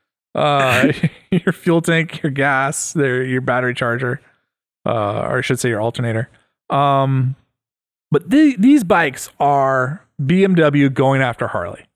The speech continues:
Speaker 2: Oh, yeah. This is straight up, uh, B M W Street Glide.
Speaker 1: These, these are going after, uh, the American market
Speaker 2: Mm-hmm.
Speaker 1: primarily. I, I, I,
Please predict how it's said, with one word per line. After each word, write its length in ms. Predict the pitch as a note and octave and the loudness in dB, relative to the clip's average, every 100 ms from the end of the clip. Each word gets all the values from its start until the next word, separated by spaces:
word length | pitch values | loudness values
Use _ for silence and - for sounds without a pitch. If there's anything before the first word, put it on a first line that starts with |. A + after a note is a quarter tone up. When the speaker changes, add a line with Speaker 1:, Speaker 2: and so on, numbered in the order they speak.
| - | 0
Speaker 2:
Oh, 60 | |
yeah. 180 | A3 F3 | 4 4
This 160 | A#2 G3+ | 2 2
is 160 | B3+ | 2
straight 260 | - F3 E3+ | 0 0 0
up, 220 | D3+ - A#2+ A2 | -2 -4 -12 -2
uh, 120 | B2 | 0
B 160 | A2+ C3 | 2 2
M 100 | B2+ | 0
W 440 | B2 B2 A#2 A2+ F#2 | 0 0 2 0 -2
Street 240 | - A2+ | -2 -2
Glide. 300 | G#2 F#2 F2+ - _ - D3+ | 0 0 -2 -10 _ -12 -2
Speaker 1:
These, 600 | F#3 A3 G#3+ F3+ - - D#3+ | 2 2 2 -2 -6 -8 -2
these 420 | D#3 G3+ A3+ G#3+ | 2 2 2 2
are 60 | |
going 560 | F#3+ D3+ D#3+ F3 E3+ E3 | 0 2 2 4 2 0
after, 920 | - C3+ C3+ - D3 C#3 C3 B2+ C#3 - _ _ _ _ _ _ _ | -2 -2 -2 -4 -2 2 2 0 -2 -10 _ _ _ _ _ _ _
uh, 580 | - A#2+ A#2 - - - - | -6 -4 -4 -4 -6 -8 -6
the 80 | C#3 | -4
American 680 | B2 C3 C3+ C3 B2+ - A2+ | 0 0 2 2 0 -2 -4
market 520 | A2 G#2+ G#2 G2+ - _ _ A#2 | -2 -2 -4 -8 -14 _ _ 0
Speaker 2:
Mm-hmm. 200 | A2 A2 | 2 4
Speaker 1:
primarily. 380 | A2+ G2+ F2+ | 4 2 0
I, 140 | A2+ F3 | -2 -4
I, 280 | A3 G3+ | -2 -4
I, 40 | F3 | -6